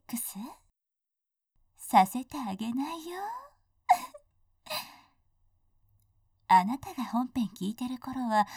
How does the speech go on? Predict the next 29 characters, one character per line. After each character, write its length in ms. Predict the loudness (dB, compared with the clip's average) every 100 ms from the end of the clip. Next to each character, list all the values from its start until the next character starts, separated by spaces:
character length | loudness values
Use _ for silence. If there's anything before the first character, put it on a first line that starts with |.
| -18 -20 _ -6
ま 180 | 4 4
だ 140 | 4 -4
帰 120 | 0 0
っ 60 | 0
て 120 | -2
な 180 | -2 -4
い 80 |
ん 40 | -8
じ 80 | -8
ゃ 40 |
な 140 | -6
い 60 | -8
か 180 | -6 -4
な。 480 | -2 0 -2 -4 -12 _ _ _ _ _ _ _ _ _ _ _ _ _
<laughs> 80 | -2 -2 -16 -20 _ _ _ _ -2 -2 -2 -14 -20 _ _ _ _ _ _ _ _ _ _ _
さ 240 | 0 2
っ 100 | 2
き 140 | -2 -4
も 140 | -2
言 100 | -4
っ 20 |
た 180 | -8 -8
で 100 | -6
し 200 | -6 -8
ょ？ 40 | -8 -10 -12 -20 _ _ _ _ _ _ _ _ _ _ _ _
そ 300 | -8 -4 -2
の 160 | -2
低 280 | -4 -8 -8
層 180 | -8 -8